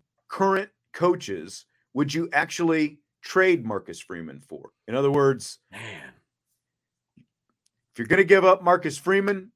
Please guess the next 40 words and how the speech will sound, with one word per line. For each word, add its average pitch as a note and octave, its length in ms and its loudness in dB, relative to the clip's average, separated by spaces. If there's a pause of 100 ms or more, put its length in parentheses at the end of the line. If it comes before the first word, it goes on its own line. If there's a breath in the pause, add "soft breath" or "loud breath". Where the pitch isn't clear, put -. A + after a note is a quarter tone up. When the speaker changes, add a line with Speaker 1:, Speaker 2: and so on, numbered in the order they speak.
(140)
Speaker 2:
Yeah. G2 360 -8 (260)
Speaker 1:
who F#3+ 80 6
are G#3 60 6
you G3 60 0
gonna F3 200 -2
trade D#3 320 0
him G#2 160 -6
for? F2 320 -10
How E3+ 160 -4
many G#3+ 160 0
would, G3+ 240 2
how E3 180 0
many A#3 180 -2
would G3 220 -8
you F3 140 -12
actually E3 420 -6
be D3 160 -4
willing C3 520 -6
to A#2 100 -14
trade G2+ 320 -8
him E2 260 -20
for D2+ 220 -18 (200)
right - 200 -20
now? B1 140 -20 (440)
Speaker 2:
I - 40 -12
mean, A#3+ 120 -4
I B3+ 60 -2
suppose C#4+ 400 -6
it F3 80 0
would C3+ 160 -2
be, B2 120 -2
like, A#2 200 0
a G2+ 60 -10
handful. G2 760 -8
I, D3+ 240 0 (420)
again, C#3 560 0
with B2+ 180 -4
the A#2 100 -4
whole, C3 360 2
like, A2+ 300 0